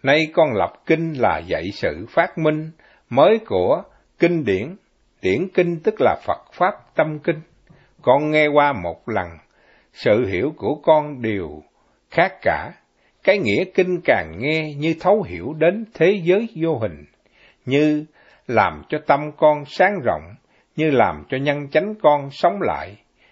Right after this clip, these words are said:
như làm cho tinh thần con ăn được những món mà con tìm kiếm nó bao đời. Nghe điển kinh con hóa được cái rách của bộ quần áo linh hồn, con xóa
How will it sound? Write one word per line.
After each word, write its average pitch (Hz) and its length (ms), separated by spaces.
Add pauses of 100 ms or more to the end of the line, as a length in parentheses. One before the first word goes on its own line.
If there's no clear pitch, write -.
(160)
như 151 120
làm 98 380
cho 143 180
tinh 175 260
thần 107 180 (180)
con 151 300 (500)
ăn 147 320
được 90 280
những 120 260
món 165 200 (380)
mà 95 200
con 156 300
tìm 82 380
kiếm 180 340
nó 180 320
bao 131 240
đời. 85 280 (920)
Nghe 139 200
điển 92 320
kinh 143 280
con 139 300 (300)
hóa 175 260
được 92 220
cái 147 100
rách 196 200 (340)
của 156 140
bộ 87 240
quần 104 440
áo 156 280
linh 147 220
hồn, 90 320 (640)
con 135 180
xóa 175 260